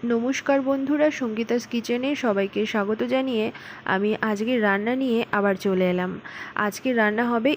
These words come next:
ইলিশ মাছ। প্রথমে তো ইলিশ মাছটা কাটা হচ্ছে, দেখতেই পেলে। আর এখানে দেখো রাখা আছে বেগুন, লম্বা লম্বা করে এরকমভাবে বেগুন কাটলে দেখতেও ভালো লাগে, আর দেখার পর তো মানে obviously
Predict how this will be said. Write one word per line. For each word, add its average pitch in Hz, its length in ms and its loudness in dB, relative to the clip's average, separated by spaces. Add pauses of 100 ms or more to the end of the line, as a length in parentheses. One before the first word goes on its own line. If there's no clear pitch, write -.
ইলিশ 202 380 0
মাছ। 208 200 -2 (440)
প্রথমে 254 320 2
তো 285 100 0
ইলিশ 254 300 2
মাছটা 269 300 0
কাটা 226 300 2
হচ্ছে, 226 420 0
দেখতেই 196 460 -2
পেলে। 175 280 -2 (380)
আর 175 240 0 (160)
এখানে 226 400 0
দেখো 233 440 2
রাখা 214 380 2
আছে 214 180 -2
বেগুন, 185 420 0 (360)
লম্বা 202 280 4
লম্বা 220 260 2
করে 233 240 2
এরকমভাবে 214 540 2
বেগুন 202 320 2
কাটলে 233 320 2
দেখতেও 226 440 2
ভালো 240 260 2
লাগে, 240 300 -2 (360)
আর 190 300 2 (220)
দেখার 208 380 0
পর 226 200 0 (140)
তো 220 200 2 (240)
মানে 202 400 0 (260)
obviously 208 440 0